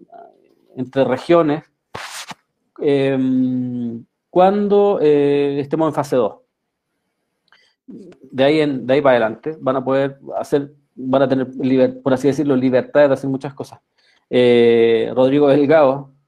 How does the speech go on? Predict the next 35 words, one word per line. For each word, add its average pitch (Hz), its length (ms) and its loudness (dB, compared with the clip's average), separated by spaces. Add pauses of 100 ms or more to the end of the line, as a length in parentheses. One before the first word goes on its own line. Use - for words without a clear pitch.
(280)
eh, 113 720 -6
señaló 127 640 -4
que, 131 840 -2
em, 113 520 -8 (840)
es 180 140 0
un 190 180 0
premio 147 600 2
al 135 160 -2
esfuerzo 147 400 -2
de 139 40 0
las 135 120 0
personas, 135 500 -6 (880)
como 127 200 -8
si 127 180 -6
ir 139 200 0
a 135 60 4
vacunarse 131 680 -2
fuera 135 320 -8
un... 123 260 -16 (840)
Eh, 120 300 -2
hu-, 131 200 -8
hubiese 135 300 0
un 127 140 2
mérito 165 300 4
en 165 60 2
eso. 131 400 -2
Eh, 113 920 -2 (1000)
uno 151 120 -4
entiende 143 280 0
mucho 160 180 -2
la 160 100 4
lógica 151 280 0
de 139 40 -4
esta 143 140 -8
gente. 135 460 -6